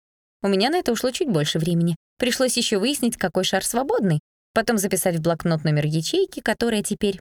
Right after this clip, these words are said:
моя. Тифи тут помогла, правда, с таким видом, будто делает мне великое одолжение.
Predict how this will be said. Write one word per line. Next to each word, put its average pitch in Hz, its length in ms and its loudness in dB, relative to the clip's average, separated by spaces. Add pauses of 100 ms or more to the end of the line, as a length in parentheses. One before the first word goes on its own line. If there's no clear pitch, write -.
моя. 180 480 2 (360)
Тифи - 260 -6
тут 175 180 -4
помогла, 156 360 0
правда, 156 360 0 (260)
с - 60 -6
таким 170 320 0
видом, 196 300 2
будто 165 200 0
делает 165 400 0
мне 170 180 2
великое 247 400 -2
одолжение. 165 680 0